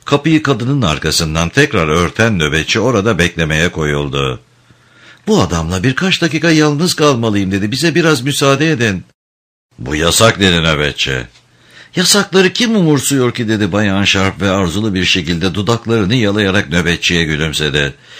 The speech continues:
Nöbetçi bir gülümsemeyle karşılık verdikten sonra oradan uzaklaştı.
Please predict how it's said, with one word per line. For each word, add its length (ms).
Nöbetçi 480
bir 100
gülümsemeyle 800
karşılık 520
verdikten 560
sonra 280
oradan 360
uzaklaştı. 1000